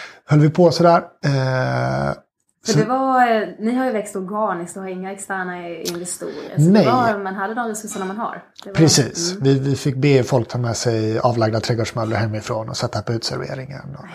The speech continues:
Speaker 2: fantastiskt.
Speaker 1: köpte loppissoffor som vi fick skruva ihop tjugo, trettio gånger under säsongen och sådär.
Speaker 2: Mm.
Speaker 1: Men, men det har ju varit, jag tror det är väldigt bra att inte kunna göra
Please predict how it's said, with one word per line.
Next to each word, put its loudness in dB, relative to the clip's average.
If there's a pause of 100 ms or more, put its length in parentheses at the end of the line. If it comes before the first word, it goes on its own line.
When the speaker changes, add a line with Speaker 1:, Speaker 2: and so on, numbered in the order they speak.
Speaker 2:
fantastiskt. -12
Speaker 1:
köpte 4
loppissoffor 2
som 0
vi -2
fick -2
skruva 0
ihop -2
tjugo, -2
trettio -4
gånger -4
under -6
säsongen -4
och -4
sådär. 0
Speaker 2:
Mm. -4
Speaker 1:
Men, 0
men 0
det 6
har 6
ju 8
varit, 0 (960)
jag -10
tror 2
det 4
är 8
väldigt -2
bra 2
att -4
inte -4
kunna -8
göra 0